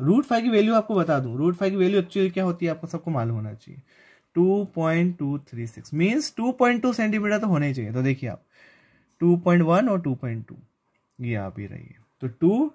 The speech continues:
ये फिर एक, एक बीच का पॉइंट हो गया टू पॉइंट वन और ये टू पॉइंट टू, near about टू पॉइंट टू हो गया। तो देखिए हमने रूट फ़ाइव को कैसे डायरेक्टली रिप्रेजेंट कर दिया और क्या मेथड लगाया डायरेक्ट। आप चाहे तो रूट टू, रूट थ्री, फिर रूट फ़ाइव भी बना सकते हैं, एक और मेथड है, मगर ये डायरेक्ट मेथड है,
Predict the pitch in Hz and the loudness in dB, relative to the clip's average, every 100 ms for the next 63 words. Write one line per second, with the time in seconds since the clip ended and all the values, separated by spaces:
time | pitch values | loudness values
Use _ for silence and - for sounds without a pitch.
0 | - 139 156 151 156 151 151 165 180 175 | -6 -4 0 0 0 -2 0 -2 0 0
1 | 180 180 175 170 175 180 254 175 131 127 | 2 2 0 0 0 0 0 0 -2 -4
2 | 117 120 123 131 135 135 139 135 135 135 | -6 -6 -4 -4 0 2 2 2 0 -2
3 | 113 113 104 101 78 - - _ - _ | -8 -8 -8 -10 -16 -18 -20 _ -20 _
4 | 143 143 143 165 165 151 156 151 160 160 | 0 0 2 2 2 4 2 0 -4 -4
5 | 156 156 175 147 135 135 156 175 147 127 | -6 -4 -2 0 2 2 0 0 0 -2
6 | 120 120 113 104 123 156 156 _ - 170 | -4 -6 -8 -8 -4 -4 -6 _ 0 2
7 | 185 185 175 190 185 180 185 170 143 156 | 2 2 0 0 0 0 -2 0 0 0
8 | 180 _ _ - 156 190 214 220 226 202 | -4 _ _ -8 2 2 2 -2 0 0
9 | 214 180 226 214 196 202 185 196 208 208 | -2 -2 -4 -2 0 0 -2 -4 -6 -6
10 | - 214 208 208 190 220 233 214 170 139 | -6 -2 0 0 2 0 2 2 0 -2
11 | - 113 - _ 147 156 196 160 127 113 | -8 -12 -14 _ -12 -4 -2 -2 -4 -6
12 | 117 147 160 151 160 170 185 196 214 | -4 -4 0 2 0 0 -4 -2 -4